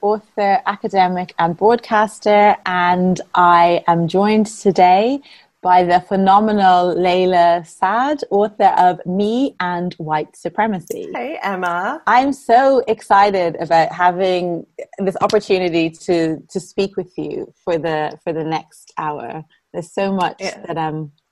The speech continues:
Speaker 1: I wanna cover.
Speaker 2: I'm excited too. I know it's gonna be a really great conversation.
Speaker 1: So just to get things, just to get things started, I wanna say congratulations on the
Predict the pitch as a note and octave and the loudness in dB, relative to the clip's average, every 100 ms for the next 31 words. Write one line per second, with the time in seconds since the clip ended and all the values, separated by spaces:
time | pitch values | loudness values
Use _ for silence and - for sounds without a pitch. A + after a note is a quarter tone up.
0 | _ _ _ - E3+ E3 D#3 E3+ D#3+ C3 | _ _ _ -12 -8 -8 -6 -6 -6 -8
1 | - G#3+ A#3+ _ _ _ A#3+ B3 A#3+ A3+ | -10 -10 -10 _ _ _ -2 0 2 0
2 | F#3+ F3+ - E3 C#3+ - G3+ F#3+ F#3 - | 0 -2 -2 0 0 -2 -4 -2 -4 -6
3 | G3 F3+ E3+ E3 D#3+ D3+ - E3 D#3 D#3 | -8 -6 -6 -6 -6 -6 -8 -10 -14 -12
4 | D3 D3 D3 D3+ E3 _ _ C#4 C#4 C#4 | -14 -12 -12 -12 -14 _ _ -6 -4 -4
5 | C#4+ F#4 - D#4 C4+ B3+ _ _ A#3+ G#3+ | -6 -10 -8 -4 -2 -2 _ _ 2 2
6 | G#3 G3+ G3 G3+ F#3+ - - G#3 - C4+ | 0 -4 -4 -4 -6 -10 -6 -6 -6 -4
7 | A#3+ - - G3+ G3 F3+ F#3 G3 F#3 E3+ | -4 -6 -8 -8 -4 0 0 0 -2 -2
8 | E3+ F3+ G3+ G#3 - G3+ G3+ F#3+ F#3 F3 | -2 0 0 -2 -2 -2 -2 0 0 0
9 | E3 F#3+ - E3 D#3 D#3 C#3+ - E3 E3 | -2 -2 -2 -4 -4 -8 -12 -6 -2 -2
10 | E3 D3 E3 D#3 D3+ | -2 -2 0 0 0